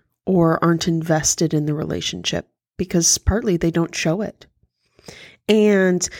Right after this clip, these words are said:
they don't ask for any needs of theirs to be met. When often they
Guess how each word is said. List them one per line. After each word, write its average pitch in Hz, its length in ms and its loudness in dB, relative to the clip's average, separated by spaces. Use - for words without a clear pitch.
they 180 140 2
don't 175 340 0
ask 180 480 0
for 175 320 -4
any 165 220 -2
needs 160 420 0
of 160 220 -6
theirs 175 420 -2
to - 180 -6
be - 200 -8
met. - 360 -14
When 185 680 2
often 202 800 0
they 170 540 4